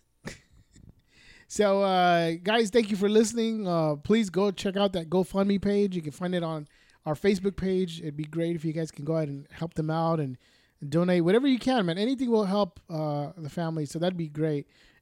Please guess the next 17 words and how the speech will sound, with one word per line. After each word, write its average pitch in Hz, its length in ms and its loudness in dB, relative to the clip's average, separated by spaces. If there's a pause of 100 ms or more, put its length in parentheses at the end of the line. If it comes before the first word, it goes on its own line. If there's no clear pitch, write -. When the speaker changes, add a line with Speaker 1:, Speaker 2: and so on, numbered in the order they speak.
Speaker 2:
Um, 151 680 -4
and, 160 400 -2
uh, 160 160 0
go 190 200 0
ahead 208 200 2
and, 165 220 -2 (360)
uh, 151 180 -8
visit 214 260 0
our 220 100 2
page. 214 680 0
Uh, 151 440 -10
check 190 180 -2
out 196 140 0
our, 165 340 -2
uh, 151 260 -4
episodes. 208 840 -2
Uh, 147 360 -10